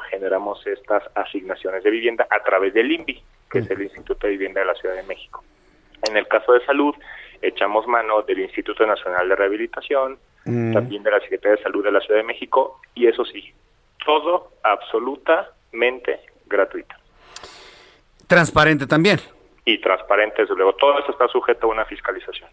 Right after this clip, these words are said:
Speaker 2: Mm, correcto. Bueno, pues entonces estaremos atentos de las familias que hacen falta que puedan recibir esto. Y bueno, pues yo sé que ninguna cantidad de dinero va a recuperar las vidas, ¿no? de las personas que,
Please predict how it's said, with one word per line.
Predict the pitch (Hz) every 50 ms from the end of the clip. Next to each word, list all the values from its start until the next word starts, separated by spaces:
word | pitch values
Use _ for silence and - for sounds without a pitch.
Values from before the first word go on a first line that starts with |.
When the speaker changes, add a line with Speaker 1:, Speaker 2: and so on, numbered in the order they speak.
| _ _ _ -
Speaker 2:
Mm, | 127 117 113 110 107 101 92 -
correcto. | - - 107 98 104 107 - - 104
Bueno, | 107 143 185 233 220 - -
pues | 143 123 - -
entonces | 131 123 123 147 147 135 127 151 139 - - - - - - - - -
estaremos | - - 196 226 262 269 269 214
atentos | 214 202 - 220 220 202 196 214 185 170
de | 175 160
las | 151 135 -
familias | 170 151 160 185 180 170 -
que | - 180
hacen | 156 - 170 147
falta | - 165 156 156 143 165 135
que | - 143 127 110 107 -
puedan | - 147 143 147 143 135
recibir | 127 127 - - 127 117 123 135 135 135 -
esto. | - 151 147 123 - - - 147 147 165 - - - - - - - - - - - -
Y | - -
bueno, | 160 175 165 143 139
pues | - 156 139
yo | 170 156
sé | - 175 160
que | - 160 147
ninguna | 139 131 135 135 151 156
cantidad | 143 - 135 120 127 139
de | 143 147 143
dinero | 127 131 123 131 139 139 139 139 131 117 98 110 117
va | 120 127
a |
recuperar | 127 131 - 127 113 101 117 117 120 123 127 123
las | 120 120 113 110 110 107 107 107 101 110
vidas, | 127 151 147 123 123 110 101
¿no? | 113 131 139
de | 127
las | 117 104 -
personas | - 113 98 - 123 117 117 110 -
que, | - 113 95